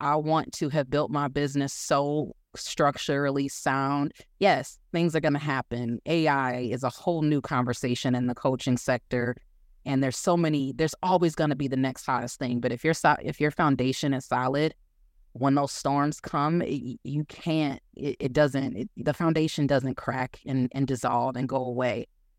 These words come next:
For me, it was building that really solid foundation, because yes, I would love to, you know, sell my courses on Evergreen and get my books out there and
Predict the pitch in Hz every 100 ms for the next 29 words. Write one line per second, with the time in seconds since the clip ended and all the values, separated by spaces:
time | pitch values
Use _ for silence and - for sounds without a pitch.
0 | - 147 143 156 160 151 139 127 139 127
1 | 127 123 139 139 127 135 127 123 123 123
2 | - 123 120 - 127 117 120 117 127 120
3 | 120 139 120 131 117 - - - 131 127
4 | 123 127 123 - - 127 120 123 120 127
5 | 117 113 - 123 127 120 - 135 123 -
6 | 131 120 120 - _ _ - - 135 127
7 | 123 123 120 _ 135 135 127 117 127 123
8 | 117 120 117 - 131 117 120 120 123 -
9 | 117 - 139 131 139 131 120 139 131 -
10 | 117 127 123 120 127 123 127 123 120 117
11 | 127 127 120 123 117